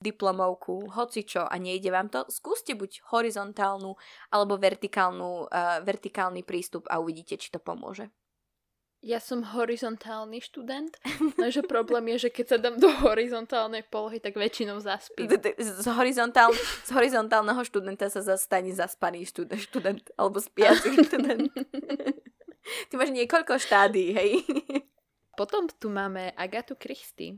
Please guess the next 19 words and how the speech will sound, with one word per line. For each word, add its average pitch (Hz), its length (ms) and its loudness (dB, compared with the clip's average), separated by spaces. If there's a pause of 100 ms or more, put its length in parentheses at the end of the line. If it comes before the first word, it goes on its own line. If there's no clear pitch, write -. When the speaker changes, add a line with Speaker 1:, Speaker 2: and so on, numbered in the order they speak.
Speaker 2:
ktorá 190 720 -2
na 190 160 -8
druhej 233 240 -4
strane 190 480 -6
veľmi 262 320 -2
rada 269 160 -4
rozmýšľa 214 640 -6
nad 190 160 -10
dejom 202 240 -10
svojich 208 400 -10
kníh 202 400 -10
vo 202 160 -6
vani 180 480 -8
a 190 80 -6
pritom 208 400 -8
vždy 202 240 -8
chrúmala 226 640 -4
jablko. 180 560 -6
<laughs> - 40 -20